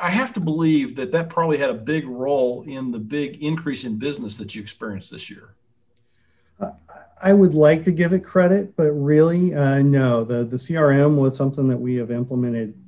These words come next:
Speaker 2: during, uh, the pandemic here in
Speaker 1: Okay.
Speaker 2: twenty twenty, and certainly has, has helped and will help us position further down the road.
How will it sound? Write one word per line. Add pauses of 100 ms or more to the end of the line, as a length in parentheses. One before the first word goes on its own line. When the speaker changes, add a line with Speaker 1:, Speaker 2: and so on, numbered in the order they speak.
(140)
Speaker 2:
during, (160)
uh,
the
pandemic (300)
here
in
Speaker 1:
Okay.
Speaker 2:
twenty
twenty,
and
certainly
has,
has
helped
and
will (260)
help
us (420)
position
further
down
the
road.